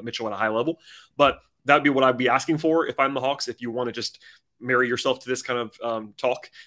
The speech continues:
that would be the way to do it. So just to answer all the questions that I was getting about why the Hawks might do this, I don't know if they will. That's important here. Again, this is, this is kind of silly season stuff. Maybe the Hawks are, uh, taking calls, but not necessarily looking to move him to the Kings in particular.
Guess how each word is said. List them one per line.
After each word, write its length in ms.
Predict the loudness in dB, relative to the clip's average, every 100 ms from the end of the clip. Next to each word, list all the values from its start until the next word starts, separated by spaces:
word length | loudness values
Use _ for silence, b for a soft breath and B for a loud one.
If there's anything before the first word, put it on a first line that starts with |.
| B
that 80 | -2
would 100 | 0
be 60 | -2
the 100 | 0
way 120 | -2
to 60 |
do 200 | 0 -2
it. 80 | -2
So 160 | -2 -2
just 180 | -2 0
to 80 |
answer 140 | 0 0
all 80 | 0
the 60 |
questions 220 | -2 -2 -2
that 40 |
I 40 |
was 120 | -2 0
getting 140 | -2
about 280 | 0 -4 -4
why 280 | 0 2 2
the 80 |
Hawks 260 | 0 -2 -4
might 180 | -8 -6
do 120 | -2
this, 300 | -2 -2 -6 b b _ 0
I 80 | 2
don't 100 | 4
know 60 | 2
if 80 |
they 80 | 2
will. 380 | 2 0 0 -10 -6
That's 280 | -6 -6 -14 _
important 360 | -16 -6 -4 -2
here. 160 | -2 -2
Again, 260 | -4 -4
this 100 | -4
is, 100 | -10
this 180 | -12 -14
is 60 | -8
kind 120 | -6
of 60 |
silly 180 | -4 -4
season 220 | -4 -8
stuff. 240 | -4 -4 -2
Maybe 140 | -4
the 60 | -2
Hawks 240 | -4 -4 -4
are, 180 | -6 B B B -10
uh, 80 |
taking 320 | -8 -8 -8 -2
calls, 280 | 0 0
but 80 | -4
not 140 | -6 -6
necessarily 360 | -8 -8 -6
looking 240 | -6 -8 -10
to 120 | -8
move 220 | -8 -8
him 160 | -10 -12
to 120 | -16
the 80 | -8
Kings 260 | -6 -4
in 80 | -8
particular. 540 | -4 -2 0 0 -2